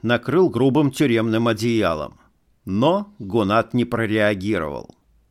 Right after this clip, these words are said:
Смущённый последними репликами Джира, Марат вышел из камеры, заглянул к землянам и успокоил, дескать, будут вам ваши деньги,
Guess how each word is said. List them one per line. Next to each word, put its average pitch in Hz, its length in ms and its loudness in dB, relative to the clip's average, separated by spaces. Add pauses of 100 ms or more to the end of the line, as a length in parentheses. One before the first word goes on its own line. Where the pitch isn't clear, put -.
(120)
Смущённый 185 720 2
последними 160 640 4
репликами 147 640 2
Джира, 113 640 0 (160)
Марат 123 400 0
вышел 147 360 0
из 139 140 -4
камеры, 95 640 -2 (240)
заглянул 117 640 0
к 104 40 -8
землянам 117 600 0
и 135 140 -2
успокоил, 135 1000 -2 (200)
дескать, 104 760 -4
будут 127 400 -2
вам 104 240 0
ваши 110 340 -2
деньги, 95 520 -4